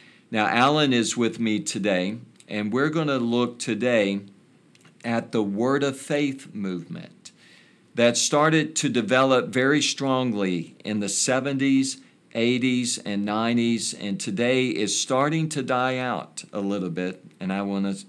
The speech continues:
say praise the Lord for that, that developed and became very strong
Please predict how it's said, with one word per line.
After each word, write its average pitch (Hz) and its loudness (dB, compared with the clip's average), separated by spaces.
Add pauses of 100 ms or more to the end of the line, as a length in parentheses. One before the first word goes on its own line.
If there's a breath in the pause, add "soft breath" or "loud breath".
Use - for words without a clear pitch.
say 95 -4
praise 104 -2
the 104 -6
Lord 104 -2
for 87 -8
that, 85 -8 (960 loud breath)
that 120 2
developed 139 4 (380)
and 113 0
became 139 0
very 139 4
strong 139 -2